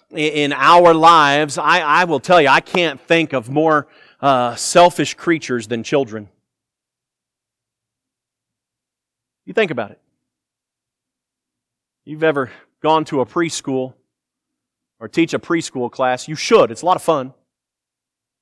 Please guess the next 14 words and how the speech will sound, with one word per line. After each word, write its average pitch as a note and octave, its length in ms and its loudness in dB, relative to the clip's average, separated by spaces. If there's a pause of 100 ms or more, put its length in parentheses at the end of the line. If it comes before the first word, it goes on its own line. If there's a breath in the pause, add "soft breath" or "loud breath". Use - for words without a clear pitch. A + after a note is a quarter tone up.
(640)
It's - 80 -18
a D#3 40 -6
lot F3+ 140 4
of - 100 -8
fun, F3+ 280 4
but C#3+ 180 -6
you F3 60 -4
know, F#3+ 120 0
you'll F3 140 -2
find F3 320 -2
something C#3+ 320 -6
out D3 180 -2
about B2 220 -4
children. B2+ 420 -12